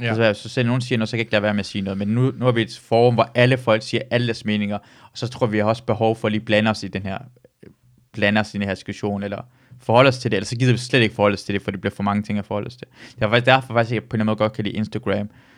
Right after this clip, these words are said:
Speaker 2: mere. Altså, det er min yndlings af sociale medierne, på grund af, at jeg kan godt lide at se billeder.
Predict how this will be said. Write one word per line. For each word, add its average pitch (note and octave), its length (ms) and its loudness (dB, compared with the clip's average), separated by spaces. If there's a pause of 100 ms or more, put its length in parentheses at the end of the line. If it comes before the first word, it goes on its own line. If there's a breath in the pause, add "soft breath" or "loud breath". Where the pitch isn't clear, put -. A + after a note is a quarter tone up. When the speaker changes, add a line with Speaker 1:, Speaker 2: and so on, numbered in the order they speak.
(220 soft breath)
Speaker 2:
mere. G#2+ 380 4 (140)
Altså, G#2+ 200 -8 (120)
det A#2 60 -4
er A2 40 0
min G#2+ 120 0
yndlings G#2 680 -4 (180)
af G2+ 160 -6
sociale G2 240 -6
medierne, G2 360 -8 (540)
på A#2+ 80 -14
grund A2 180 0
af, G#2+ 40 0
at G#2+ 100 -8
jeg A#2 120 -4
kan A2+ 60 -2
godt A2 100 0
lide G#2+ 60 -2
at G#2 60 -4
se A#2+ 120 -10
billeder. G#2 360 -8